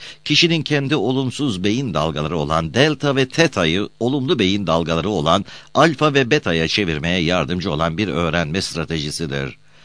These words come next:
Tamamen doğal ve ilaçsız bir tedavi yöntemidir ve hiçbir yan etkisi yoktur.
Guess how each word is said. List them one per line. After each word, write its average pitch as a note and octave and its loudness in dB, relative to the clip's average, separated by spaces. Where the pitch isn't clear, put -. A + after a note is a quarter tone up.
Tamamen F3+ 6
doğal A#2+ 2
ve F#2+ 0
ilaçsız G#2 0
bir G2 0
tedavi D#2+ 0
yöntemidir G#2+ 0
ve E2 0
hiçbir E2+ -2
yan E2+ -2
etkisi D#2 -4
yoktur. C#2 -6